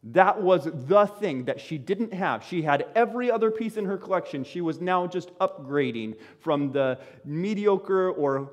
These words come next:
high quality to the perfect quality on everything else. But the big-eared cookie jar, that was a thing she did not yet have. And so we were looking for that. Here is a pearl hunter. This pearl hunter is looking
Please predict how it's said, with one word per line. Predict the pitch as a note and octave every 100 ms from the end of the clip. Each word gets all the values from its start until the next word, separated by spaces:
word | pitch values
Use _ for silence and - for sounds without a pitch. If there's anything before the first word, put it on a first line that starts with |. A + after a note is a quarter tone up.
| -
high | - G3 G3+
quality | G3 F#3 F#3 F3+
to | F3+ F3
the | D3+ C#3
perfect | - - A3+ A3 D3+ - -
quality | C#3+ A#2 G#2+ G2 G#2 G#2 - -
on | D3 C3+
everything | F3+ F3+ G#3 G3+ G3
else. | D#3+ C3 C3+
But | A#2 D3 C#3
the | B2+
big-eared | - G#3+ A3+ A#3+ G#3+
cookie | - A3+ G#3
jar, | D3 C#3+ C3
that | C3 E3 E3+
was | D3+
a | C3+
thing | E3 D3
she | C#3 C3+
did | A2 D3 D#3+
not | D#3+ D3 -
yet | C3+ B2+
have. | A2+ F#2+ - - _ _ _ _ _ -
And | C3
so | B2+
we | A2 D#3+
were | C3+ A2+
looking | B2 C3 A2
for | G2+ G#2
that. | F#2+ - _
Here | _ G#3+ A#3+ B3+
is | F#3+ C#3
a | B2+
pearl | - - F#3 D3+ A2 F#2+ -
hunter. | - A#2 G#2+ F#2+ E2+ G2 _ _ _ _ _ _ _ _ _ _ _ _ _ _ _ _ _ _ _ -
This | A3+ -
pearl | - A#3+ A#3+ A3
hunter | G3 G3 F#3+ F3
is | F3 C3
looking | D3+ F#3+ G#3 G#3+ A3+ A3+